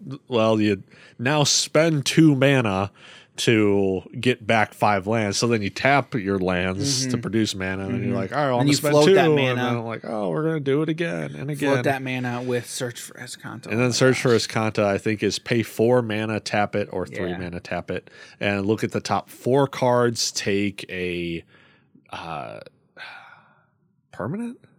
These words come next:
Speaker 1: Might, no,
Speaker 2: I
Speaker 1: it's not
Speaker 2: think,
Speaker 1: permanent.
Speaker 2: I think
Speaker 1: It's not
Speaker 2: it's
Speaker 1: permanent.
Speaker 2: instant or sorcery.
Speaker 1: Uh, yeah, maybe non-creature or
Speaker 2: Yeah,
Speaker 1: something
Speaker 2: it's
Speaker 1: like
Speaker 2: something
Speaker 1: that.
Speaker 2: like that.
Speaker 1: I
Speaker 2: Yeah,
Speaker 1: forget.
Speaker 2: it's been, it's been a little bit. Yeah.
Speaker 1: Or it's just non-land. I don't know.
Speaker 2: I can't remember. <laughs>
Speaker 1: I don't know.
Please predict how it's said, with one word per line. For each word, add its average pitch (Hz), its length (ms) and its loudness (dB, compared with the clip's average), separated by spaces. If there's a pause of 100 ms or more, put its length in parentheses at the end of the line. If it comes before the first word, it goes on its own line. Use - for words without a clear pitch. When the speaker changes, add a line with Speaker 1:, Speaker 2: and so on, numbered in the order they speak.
(180)
Speaker 1:
Might, 131 140 -6 (180)
no, 107 120 -2
Speaker 2:
I 135 100 2
Speaker 1:
it's 131 120 0
not 196 80 4
Speaker 2:
think, 123 120 -2
Speaker 1:
permanent. 92 260 -6
Speaker 2:
I 131 60 -2
think 147 160 -2
Speaker 1:
It's 123 80 -4
not 120 60 0
Speaker 2:
it's 95 80 -6
Speaker 1:
permanent. 117 160 -6
Speaker 2:
instant 98 180 -12
or 95 120 -12
sorcery. 92 640 -12
Speaker 1:
Uh, 85 340 -6
yeah, 82 300 -8 (100)
maybe 120 260 2
non-creature 95 640 -8
or - 80 -12
Speaker 2:
Yeah, 107 280 -4
Speaker 1:
something 104 100 -6
Speaker 2:
it's 113 80 -4
Speaker 1:
like 113 80 -2 (160)
Speaker 2:
something - 60 -12
Speaker 1:
that. 85 80 -8
Speaker 2:
like 85 160 -12
that. 95 220 -6
Speaker 1:
I 110 100 -4
Speaker 2:
Yeah, 104 180 -6
Speaker 1:
forget. - 240 -14
Speaker 2:
it's 127 200 -8
been, 120 160 -8
it's 107 120 -12
been 98 140 -12
a 98 80 -10
little 104 140 -8
bit. 98 220 -10
Yeah. 110 140 -2
Speaker 1:
Or 185 80 6
it's 160 80 0
just 156 180 -2
non-land. 87 520 -6
I 80 160 -6
don't 82 160 -8
know. 76 120 -12
Speaker 2:
I 131 120 -4
can't 113 280 -4
remember. 120 400 -4
<laughs> - 60 -12
Speaker 1:
I 101 60 -4
don't 87 120 -6
know. 69 120 -14